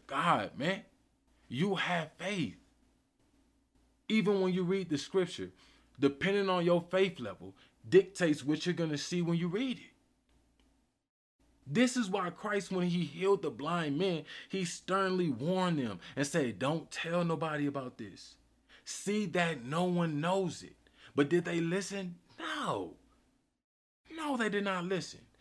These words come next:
And you know why he sternly told them? Because he said, "According to your faith, let it be unto you." Now, when you, <laughs> when, when I put this on you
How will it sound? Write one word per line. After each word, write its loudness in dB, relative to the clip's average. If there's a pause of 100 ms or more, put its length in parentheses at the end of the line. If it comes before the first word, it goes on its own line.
(140)
And 4
you 4
know 4
why 2
he 0
sternly 0
told 0
them? -2 (200)
Because 4
he -2
said, 0 (160)
"According 0
to -4
your 2
faith, 0 (180)
let 2
it 0
be 0
unto -6
you." -4 (320)
Now, 2
when 2
you, -4 (160)
<laughs> -6
when, 4
when 2
I 4
put 2
this 4
on 2
you -4